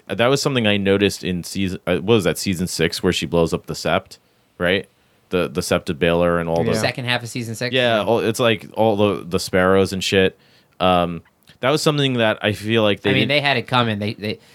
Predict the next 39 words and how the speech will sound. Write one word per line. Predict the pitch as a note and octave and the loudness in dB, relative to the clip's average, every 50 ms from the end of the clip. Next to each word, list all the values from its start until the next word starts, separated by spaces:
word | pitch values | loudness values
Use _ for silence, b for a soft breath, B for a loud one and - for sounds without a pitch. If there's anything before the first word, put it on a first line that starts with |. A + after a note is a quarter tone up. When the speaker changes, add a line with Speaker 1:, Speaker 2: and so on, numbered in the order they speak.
| B B - | B B -2
Speaker 1:
No, | E3+ G3 F3+ | 0 2 2
th-, | D3 C#3+ B2 D3+ | 2 2 0 2
no, | F#3 F#3+ E3+ | 2 2 2
that | D3+ D3+ F#3+ B3 | 2 2 2 2
was, | B3+ F#3 B2+ | 2 0 -2
that | C#3 A#2 C#3 D3 | -2 -2 0 0
was | G3 A#3+ A3+ | 2 2 2
all | - - B2+ | 2 2 2
Speaker 3:
<laughs> | C3+ A#2+ A#2+ | 0 2 0
Speaker 1:
great. | D3+ D3 G#2 D#2+ | 0 0 0 0
I | D2+ F#2+ A2+ | 0 0 0
love | A2 A2 A#2+ D3 C3+ F#2 | 2 2 0 -2 -2 -2
that. | G2 D#2+ C2+ C#2+ C#2+ b b b b b b _ | -2 -2 -2 -4 -6 b b b b b b _
But | - B2+ B2 A#2 A2+ - - _ | 0 2 2 2 2 -2 -6 _
what | - B2+ A#2 C3+ C3+ - | -8 -4 -2 0 0 2
they | C3 B2+ | 2 0
didn't | A#2 G#2+ D3 D3+ E3 D3+ | 2 0 -2 -2 -2 -2
really | C3 C3 B2+ A#2+ A2+ G#2+ | 0 0 2 2 0 0
emphasize, | - A#2+ B2+ - C#3 A#2+ - A#2 G2 F#2 F#2 F2+ - | 0 0 0 0 -2 0 2 2 2 2 0 0 -2
which | F#2 G2 - - | -4 -6 -6 -4
I | - F2+ G#2+ | -2 0 0
thought | A2+ - A#2 G#2 G2 D2 | 0 2 0 0 0 0
was | F#2+ G2 F#2+ E2 E2 - _ _ - E2 - _ _ - | -2 -2 -2 -2 -6 -12 _ _ -20 -20 -20 _ _ 0
a | A2 G2+ | 0 2
really | F2+ A2 A2+ A2 G#2+ G#2+ | 4 4 4 4 4 2
interesting | - G#2 G#2 G2+ - G#2+ F#2+ - - G2+ F#2+ F#2 F2+ F2 E2+ - b b b b b b _ | 2 -2 -2 -2 -4 -4 -4 -4 -2 0 0 0 0 -2 -6 -10 b b b b b b _
point | - B2 - A#2 A2+ A2 G#2+ - - | -10 -4 0 2 2 2 2 0 -2
in | F#2+ F#2+ | -6 -4
terms | F2+ G#2+ G#2 G2+ F2+ | -2 -2 -2 0 0
of, | F#2+ E2+ | 0 2
like | F2+ F2+ F2 | 2 0 2
you | - F2+ | 0 0
were | F2+ F2 | 0 0
saying, | - - F#2+ F#2 F#2 F#2 F#2 | 0 0 0 2 2 0 -2
to | - F#2+ | -4 -4
get | D#2+ F2+ F2 E2+ - | -2 -2 -2 -2 -2
to | - F#2 E2 | -4 -4 -4
her | E2+ F2 E2+ | -2 -4 -2
nihilism, | D#2+ D#2 D#2+ E2 E2 F2 - F#2+ F#2 A#2 A#2 B2 | -2 -2 -2 0 0 2 2 2 0 -2 -2 -4